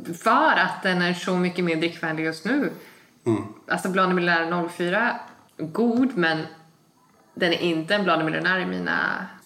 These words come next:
Speaker 1: tycken. Än.
Speaker 2: Nej, och det är
Speaker 1: Den
Speaker 2: för att,
Speaker 1: behöver
Speaker 2: det är för att vi är
Speaker 1: lagras.
Speaker 2: lite bortskämda med att dricka nittiofemman.
Speaker 1: Ja, men alltså, släpper man, dricker man nittiofem så släpper de en noll fyra.
Speaker 2: Mm.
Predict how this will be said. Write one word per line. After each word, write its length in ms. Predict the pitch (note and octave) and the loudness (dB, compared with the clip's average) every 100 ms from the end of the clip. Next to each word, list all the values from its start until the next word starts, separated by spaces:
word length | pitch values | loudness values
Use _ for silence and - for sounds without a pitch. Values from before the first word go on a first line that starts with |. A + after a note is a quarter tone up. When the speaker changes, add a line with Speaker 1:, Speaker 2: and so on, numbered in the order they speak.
| _ _ | _ _
Speaker 1:
tycken. 280 | E3 - E2 F3+ - | -8 -4 -4 -4 0
Än. 200 | E3 A#2 | 2 4
Speaker 2:
Nej, 140 | A2 - - - - | 2 0 -10 -18 -4
och 120 | B2+ | 2
det 60 | B2+ | 4
är 40 | G#3 | 4
Speaker 1:
Den 40 | |
Speaker 2:
för 60 | - | 4
att, 120 | F#3+ F3 | 2 2
Speaker 1:
behöver 240 | E3+ E3+ | 0 0
Speaker 2:
det 200 | A#2 B2+ | 2 2
är 40 | A#2+ | 2
för 100 | - | 2
att 60 | |
vi 40 | F#3+ | 2
är 180 | F3 | 2
Speaker 1:
lagras. 160 | A2 G2 | 2 0
Speaker 2:
lite 100 | G#2+ | -2
bortskämda 540 | A2+ G#2+ - G#2+ G#2+ | -2 -2 -4 -4 -2
med 120 | D#2 A2 | -4 -4
att 60 | |
dricka 240 | G#2+ G#2+ A2 | -6 -4 -4
nittiofemman. 680 | A2 - - G#2 G2+ A2+ - | -4 -6 -10 -6 -6 -8 -4
Speaker 1:
Ja, 300 | C#4 D#4 C4 | 2 4 4
men 140 | A3+ | 2
alltså, 260 | G#3 A3 G3+ - - - - _ | 2 4 2 2 -6 -16 -20 _
släpper 400 | - A#3+ A#3+ A#3+ | -4 -2 -2 -2
man, 300 | A3+ A3 A3 | 0 0 0
dricker 240 | A3 B3 A#3+ | 0 0 2
man 120 | A#3 | 0
nittiofem 420 | A#3 A3 G3 G3+ | 0 0 0 0
så 100 | G3+ | -2
släpper 280 | G3 F3+ F3+ | -2 -2 0
de 80 | F3+ | 0
en 60 | |
noll 180 | F3 F3 | 0 -2
fyra. 320 | F3+ F3+ F3+ A3+ - - - - _ | -2 0 0 -2 -6 -16 -20 -20 _
Speaker 2:
Mm. 200 | - A#2+ | -2 -2